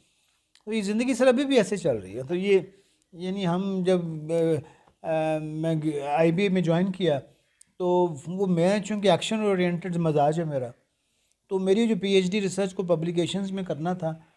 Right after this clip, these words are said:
तो उस वक़्त ना इम्पैक्ट फैक्टर का शऊर उतना ज़्यादा नहीं था। तो हमने कहा कि यार हो जाएगा काम, वो जर्मन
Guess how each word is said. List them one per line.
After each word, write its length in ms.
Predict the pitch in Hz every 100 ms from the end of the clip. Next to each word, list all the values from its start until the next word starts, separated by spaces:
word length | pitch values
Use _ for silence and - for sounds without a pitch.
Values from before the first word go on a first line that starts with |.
| _
तो 60 | 214
उस 100 | 175
वक़्त 300 | 214 220 240
ना 80 | 254
इम्पैक्ट 460 | 233 220 220 220
फैक्टर 320 | - 202 -
का 120 | 196 190
शऊर 340 | 185 175 185
उतना 300 | 190 190 190
ज़्यादा 460 | 180 165 175 156 135 _ _ _ 190 - 185 - _ _ _ 170
नहीं 260 | 185 196
था। 300 | 170 131 160 - _ _ _
तो 80 | 196
हमने 340 | 208 233 247
कहा 160 | 233 240
कि 100 | 233
यार 140 | 233
हो 140 | 214 247
जाएगा 240 | 254 240
काम, 340 | 233 220 214
वो 200 | 214 220
जर्मन 380 | 202 185 190 202